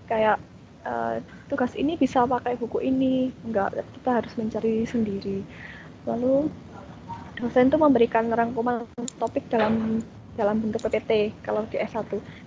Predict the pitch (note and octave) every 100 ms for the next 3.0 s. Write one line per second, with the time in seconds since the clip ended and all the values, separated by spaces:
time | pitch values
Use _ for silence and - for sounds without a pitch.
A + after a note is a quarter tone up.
0 | - B3+ B3 B3 A3+ - A3 B3 C4 A#3+
1 | - C#4 C#4 - B3+ C#4+ - - A3 -
2 | - - B3+ - A#3+ - - C4 G3+ -